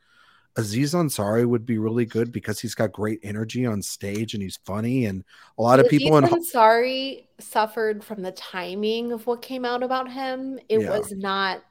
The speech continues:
Speaker 2: the actual claims against him,
Speaker 1: Yeah.
Speaker 2: especially because the girl has been like, "It was definitely a misunderstanding since that came out." It's just, like, it came out right at the height of all of that.
Speaker 1: It came out, like, at the same time as James
Speaker 2: As Harvey
Speaker 1: Franco.
Speaker 2: Weinstein and
Speaker 1: But
Speaker 2: James Franco. It was
Speaker 1: and
Speaker 2: like
Speaker 1: James Franco, and they lumped him in,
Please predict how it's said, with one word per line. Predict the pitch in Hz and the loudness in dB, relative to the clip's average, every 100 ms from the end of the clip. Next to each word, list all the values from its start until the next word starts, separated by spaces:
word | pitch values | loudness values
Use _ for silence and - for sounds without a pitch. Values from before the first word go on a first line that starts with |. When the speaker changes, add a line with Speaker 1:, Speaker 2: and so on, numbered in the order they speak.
| - | -4
Speaker 2:
the | |
actual | 185 180 208 - - - | 0 0 -2 -8 -12 -14
claims | - - 196 190 214 226 | -14 -14 -10 -6 -6 -8
against | 233 247 247 247 - | -8 -6 -6 -10 -14
him, | 262 254 247 247 | -10 -8 -6 -2
Speaker 1:
Yeah. | 135 92 185 | 0 0 -2
Speaker 2:
especially | 196 - 214 202 | -6 -6 -4 -4
because | 196 196 196 190 185 | -6 -6 -4 -6 -6
the | 190 | -10
girl | 175 175 151 147 196 | -4 -4 -2 -4 -6
has | 190 | -10
been | - 185 | -14 -12
like, | 180 - - _ _ _ _ | -12 -14 -18 _ _ _ _
"It | 190 | -10
was | 180 - - | -10 -14 -6
definitely | 175 175 - 202 - 110 107 | -4 -4 -8 -14 -12 -10 -10
a | 202 | -10
misunderstanding | 202 - - 208 - 196 208 208 214 | -12 -14 -16 -14 -10 -8 -6 -6 -10
since | 196 - | -12 -14
that | - | -14
came | - 185 | -14 -6
out." | 208 214 202 | -2 -2 -4
It's | - | -8
just, | 208 - | -4 0
like, | 175 - - - - - | 0 -2 -18 -20 -20 2
it | 220 220 | 4 4
came | 240 233 | 0 2
out | 214 196 | 2 2
right | 202 | 0
at | 196 | 0
the | 190 | -6
height | - 170 | -4 -4
of | 180 | 0
all | 208 214 220 | 2 4 4
of | |
that. | 233 247 254 - - | 4 4 2 -2 4
Speaker 1:
It | 147 | 4
came | - 165 185 | 6 8 8
out, | 190 | 8
like, | 156 151 | 8 8
at | 139 131 | 6 4
the | |
same | 139 - 131 135 139 | 2 2 2 4 2
time | - 131 123 | 0 0 0
as | 113 | -2
James | - 113 110 226 | -4 0 4 4
Speaker 2:
As | |
Harvey | 226 226 220 | 6 6 6
Speaker 1:
Franco. | 151 | 4
Speaker 2:
Weinstein | 196 226 285 - 233 190 | 4 2 0 -2 -2 -2
and | 139 196 240 | -2 4 8
Speaker 1:
But | |
Speaker 2:
James | 151 214 | 8 6
Franco. | - 202 196 170 | -4 -4 -2 0
It | |
was | 170 | 4
Speaker 1:
and | 151 | 6
Speaker 2:
like | 208 | 8
Speaker 1:
James | 170 156 | 6 4
Franco, | 160 151 | 4 6
and | 143 | 6
they | 147 | 4
lumped | 135 170 143 151 170 170 | 2 -2 2 4 4 2
him | 156 | 2
in, | 147 185 135 | 4 2 0